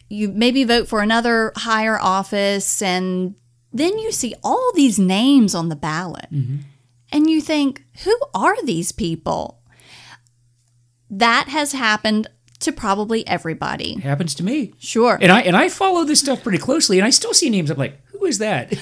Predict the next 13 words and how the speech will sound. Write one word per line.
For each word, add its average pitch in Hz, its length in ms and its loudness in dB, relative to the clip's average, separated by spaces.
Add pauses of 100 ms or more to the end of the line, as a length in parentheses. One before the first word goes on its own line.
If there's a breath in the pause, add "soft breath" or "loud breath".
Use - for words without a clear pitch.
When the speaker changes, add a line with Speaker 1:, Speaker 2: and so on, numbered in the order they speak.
Speaker 2:
<laughs> 277 140 -10
Speaker 1:
Right. 262 540 2 (340 loud breath)
And 302 400 4
these 277 440 0
are 494 100 2
people 277 540 4 (100)
who 240 480 2
are 208 400 2
running 196 400 2
for 214 300 0
your 190 640 0
county 202 360 0
supervisor - 680 0